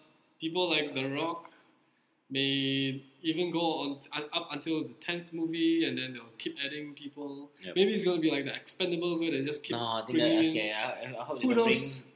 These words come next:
Speaker 2: bring,
Speaker 1: They
Speaker 2: uh,
Speaker 1: bring
Speaker 2: John
Speaker 1: Stallone.
Speaker 2: Travolta. No, no, I think it's gonna <laughs> drop the value. Okay, so we're gonna
Speaker 1: Okay.
Speaker 2: do top ten
Speaker 1: Okay.
Speaker 2: for
Speaker 1: I'm gonna
Speaker 2: our
Speaker 1: do, I'm gonna do from
Speaker 2: Yep.
Speaker 1: bottom to top. Okay, so
Speaker 2: Right.
Speaker 1: my tenth movie is Tattoo.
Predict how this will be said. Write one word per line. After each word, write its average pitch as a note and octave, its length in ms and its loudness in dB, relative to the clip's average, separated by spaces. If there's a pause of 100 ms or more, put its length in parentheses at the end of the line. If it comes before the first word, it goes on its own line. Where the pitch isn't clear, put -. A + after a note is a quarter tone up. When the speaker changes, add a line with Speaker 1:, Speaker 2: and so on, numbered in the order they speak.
Speaker 2:
bring, - 20 -10
Speaker 1:
They F#3 80 4
Speaker 2:
uh, F3 80 4
Speaker 1:
bring A3 120 6
Speaker 2:
John - 220 4
Speaker 1:
Stallone. F#3 380 6
Speaker 2:
Travolta. B2 420 4
No, A2 560 -2
no, G2+ 320 -10
I G2 140 -20
think G#2+ 200 -12
it's G2 120 -16
gonna D3+ 280 -6 (160)
<laughs> - 200 -16
drop G#2+ 180 -6
the G2 140 -8
value. F2+ 420 -8 (1040)
Okay, D#3+ 300 6
so E3+ 600 6
we're D#3+ 120 4
gonna F3 140 8
Speaker 1:
Okay. D#3+ 100 4
Speaker 2:
do E3+ 320 4
top - 240 -4
ten E3 260 2
Speaker 1:
Okay. D#3 100 -10
Speaker 2:
for B2+ 680 2 (720)
Speaker 1:
I'm F#3+ 160 4
gonna A#3+ 140 6
Speaker 2:
our A3 60 6
Speaker 1:
do, A#3+ 240 4
I'm G3+ 140 2
gonna A3 180 4
do G#3+ 100 0
from F3+ 240 -2 (140)
Speaker 2:
Yep. A#2+ 180 0
Speaker 1:
bottom F#3+ 380 2
to C#3 180 -4
top. - 360 -8 (160)
Okay, D3 220 0
so G3 100 4
Speaker 2:
Right. C#3+ 80 0
Speaker 1:
my C#3+ 180 -4
tenth G#3+ 280 2
movie F#3+ 300 2
is D3 120 2
Tattoo. E3+ 600 -4